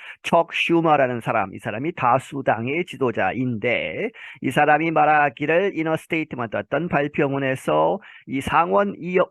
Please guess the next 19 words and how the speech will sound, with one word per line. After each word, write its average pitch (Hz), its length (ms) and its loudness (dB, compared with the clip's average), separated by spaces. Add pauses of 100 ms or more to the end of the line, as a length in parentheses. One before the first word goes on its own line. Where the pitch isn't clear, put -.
의원들은 156 1040 2
are 117 140 0 (100)
able 170 440 -4
to 165 160 -8
choose, - 300 -4
선택할 135 720 -2
수 160 300 -8
있다. 180 480 4
지금부터 113 720 -2 (460)
what 175 280 4
they 175 260 4
wear 120 520 0
on 101 240 -4
the 143 100 -8
Senate 151 400 0
floor, 95 600 2
이 110 400 -6 (120)
회의장에서, 120 1000 0
상원 113 960 -2